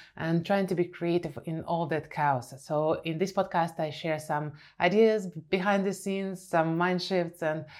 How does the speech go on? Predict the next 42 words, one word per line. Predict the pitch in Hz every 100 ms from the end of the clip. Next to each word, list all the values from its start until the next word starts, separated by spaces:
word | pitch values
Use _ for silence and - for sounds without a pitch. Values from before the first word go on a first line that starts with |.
| -
some, | - 175 180
uh, | 156 - - 151
various | 185 190 196 190
sorts | 170 165 165
of | 147
business | 160 165 143
topics. | 151 147 247 - - -
I | -
hope | 175 214 208 208 -
it | 185
will | 160
be | 147
helpful | 165 208 202 180 180
and | - 156
you | 156 175
enjoy. | - 151 143 139 120 - _ _ -
For | 208
me | 226
personally, | 226 190 202 196 190 185 -
January | 160 180 180 175 175
is | 165
still | - 190 190 -
a | 160 156 156 151
planning | - 175 180 180 180
and | 180 156 151
setup | 175 165 160
month | 156 151 190
because, | 185 175 156 156 -
uh, | 160 - -
I | 156 170
already | 175 180 165
don't | 156 180
need | 185 175
to | 175
worry | 160 156
about | 147 147 151 156
all | 156 151
the | 151
Christmas | 143 175 165 160 143
and | 147
New | 165 233
Year's, | 226 214 214 -